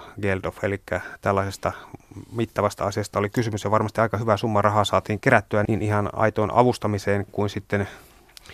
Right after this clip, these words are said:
Mengistun taskuunkin. Etiopiaan liittyy myös huikea tarina, joka alkaa lähes kolmentuhannen vuoden takaa. Etiopiassa eli vuosituhansia eristyksessä heimo, jonka arvellaan eronneen muusta Israelista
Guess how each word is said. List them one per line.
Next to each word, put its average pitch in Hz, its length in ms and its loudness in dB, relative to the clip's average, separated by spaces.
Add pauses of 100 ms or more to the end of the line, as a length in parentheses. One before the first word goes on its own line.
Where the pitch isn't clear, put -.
(400)
Mengistun 101 400 -2
taskuunkin. - 540 0 (1500)
Etiopiaan 127 640 4
liittyy 135 280 4
myös 135 320 6
huikea 147 440 8
tarina, 113 520 6 (380)
joka 117 320 4
alkaa 113 300 4
lähes 104 160 0
kolmentuhannen 101 720 2
vuoden 104 340 0
takaa. 104 420 4 (360)
Etiopiassa - 540 2
eli 120 340 2 (240)
vuosituhansia 117 720 2
eristyksessä - 760 0
heimo, 110 360 2 (120)
jonka 107 260 0
arvellaan 107 500 2 (380)
eronneen 113 480 4
muusta 123 520 2
Israelista 107 640 0